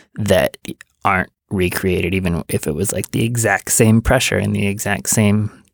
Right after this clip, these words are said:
duration. And depending how sustained that is, and if you have a sort of typical reaction to touch,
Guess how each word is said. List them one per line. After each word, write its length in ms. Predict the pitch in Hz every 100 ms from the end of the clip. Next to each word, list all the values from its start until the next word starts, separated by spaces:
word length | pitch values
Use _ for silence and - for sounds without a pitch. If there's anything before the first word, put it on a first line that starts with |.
| _ -
duration. 760 | 110 110 110 - 82 - - - _ _ - - - _ _ _ -
And 540 | 117 107 107 104 101 - _ -
depending 320 | 123 147 139
how 180 | 113 123
sustained 380 | - - 120 117
that 120 | 107
is, 140 | 107
and 100 | 107
if 100 | 104
you 80 | 104
have 300 | 101 104 101
a 60 | 101
sort 220 | - 101
of 140 | 98
typical 480 | - 101 110 98 95
reaction 600 | 95 104 110 120 - -
to 240 | - - -
touch, 500 | - 95 - -